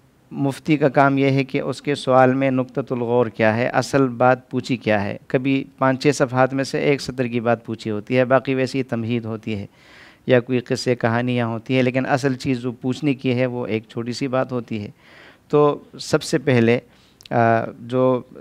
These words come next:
मुफ्ती साहब होते हैं वो सवाल पढ़ के उसमें जो बात पूछी गई है उसको मुतय्यन करता है। अगर एक से ज़ायद पूछी गई है तो उसको,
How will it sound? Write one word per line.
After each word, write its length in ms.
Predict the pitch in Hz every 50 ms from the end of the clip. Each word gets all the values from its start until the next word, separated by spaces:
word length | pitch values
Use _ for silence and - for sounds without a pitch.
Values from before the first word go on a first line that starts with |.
| - -
मुफ्ती 320 | 135 131 127 123 - - 127
साहब 240 | - 139 131 123 113
होते 260 | 117 120 120 - 127
हैं 180 | 123 120 120 120
वो 140 | 120 117 120 113
सवाल 340 | - - 117 113 113 113 110
पढ़ 200 | - - 113 107
के 260 | - - 117 117 117 - -
उसमें 420 | 117 113 - - 127 120 120 117 110
जो 140 | 117 117 113
बात 240 | 107 117 113 110 - -
पूछी 260 | 120 117 - - 120
गई 180 | 110 117 117 107
है 160 | 107 110 113 117 -
उसको 260 | 110 113 - - 127 120
मुतय्यन 460 | 120 113 - 117 113 113 113 117 113
करता 340 | - - 107 107 - 113 107
है। 180 | 104 104 120 - _ _ _ _ _ _ _ _ _ _ _ _ _ _ _ _ _
अगर 200 | 123 110 131 139 151
एक 180 | 147 135 -
से 100 | - 143 120
ज़ायद 300 | 120 123 127 131 127 - -
पूछी 240 | 131 120 - 135 117
गई 180 | 120 123 120
है 120 | 117 120 113
तो 160 | - 117 120
उसको, 360 | 120 110 - - 120 113